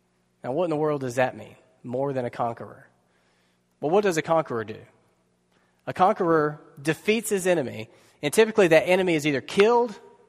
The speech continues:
and gone or vanquished and gone. But we're more than that.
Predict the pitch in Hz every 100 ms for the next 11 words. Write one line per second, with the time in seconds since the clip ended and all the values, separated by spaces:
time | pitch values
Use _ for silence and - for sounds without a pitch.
0 | _ _ - 135 139 185 220 214 - 151
1 | 127 113 - - 131 165 156 110 - -
2 | - _ _ _ _ _ 127 127 135 113
3 | - 131 - _ _ _ _ _ _ _
4 | _ _ _ _ _ _ _ _ _ _
5 | - 151 233 214 175 202 233 139 113 -
6 | -